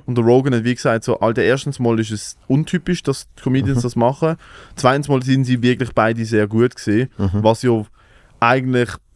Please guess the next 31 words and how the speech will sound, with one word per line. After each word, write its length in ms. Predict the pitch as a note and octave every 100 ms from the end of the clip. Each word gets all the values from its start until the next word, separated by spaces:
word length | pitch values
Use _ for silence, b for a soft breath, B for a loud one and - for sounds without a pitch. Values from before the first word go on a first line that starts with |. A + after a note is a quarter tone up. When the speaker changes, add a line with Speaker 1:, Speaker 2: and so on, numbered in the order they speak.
| F#2+ -
Speaker 1:
untypisch 480 | F3 F3 E3 D3 C#3+
ist, 200 | C3 B2+
weil 100 | B2+
du 80 | B2+ -
entwickelst 480 | B2 B2 F#3 F#3+ F3+
ja 80 | C3
eigentlich 180 | C#3+ C3+
eine 80 |
Stunde, 460 | - - A3 A#3 - - _
also 200 | - C3
so 140 | C3 D3
wie 40 |
es 60 | C#3
die 100 | -
Amis 280 | D#3 F#3+ E3+
machen, 420 | D#3 D3+ D#3 C#3
wie 60 | B2
gesagt, 160 | A#2+
Speaker 2:
Mhm. 40 | A#2
Speaker 1:
ich 40 |
kenne 120 | C3+ A#2+
nur 100 | A2+
den 180 | B2+ D3
Prozess, 360 | D3 C#3+ C3
ist, 140 | B2+ -
sie 80 | A#2
entwickeln 440 | B2 D#3+ - C#3+
eine 80 | A#2+
Stunde 420 | - D#3 E3 E3+ B2
in 100 | A#2
Clubs. 460 | F3 A#3 - -